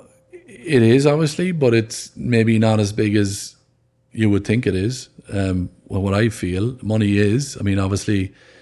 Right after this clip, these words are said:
um, I would say a lot of,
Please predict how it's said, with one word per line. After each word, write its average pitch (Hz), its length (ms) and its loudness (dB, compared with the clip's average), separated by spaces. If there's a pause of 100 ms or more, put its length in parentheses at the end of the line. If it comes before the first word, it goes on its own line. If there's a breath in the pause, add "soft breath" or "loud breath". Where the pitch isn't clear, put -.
(460 soft breath)
um, 95 680 -2 (300)
I 98 120 -6
would 95 120 -4
say 98 220 -2
a 90 60 -2
lot 98 180 -2
of, 92 300 -6